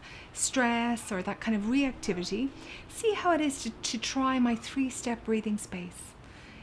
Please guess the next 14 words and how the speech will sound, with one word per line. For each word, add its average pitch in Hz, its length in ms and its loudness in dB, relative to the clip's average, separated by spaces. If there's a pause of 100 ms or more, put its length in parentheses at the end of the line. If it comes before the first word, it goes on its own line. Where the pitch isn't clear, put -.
(160)
which 240 180 0
is 226 100 0
on 214 180 4
SoundCloud. 196 680 -4
Step 285 400 -2
one, 226 280 4
noticing 285 500 2
how 233 280 0
am 226 140 2
I 214 100 2
feeling 190 400 -2
in 190 120 -4
this 180 220 -10
moment. 175 440 -8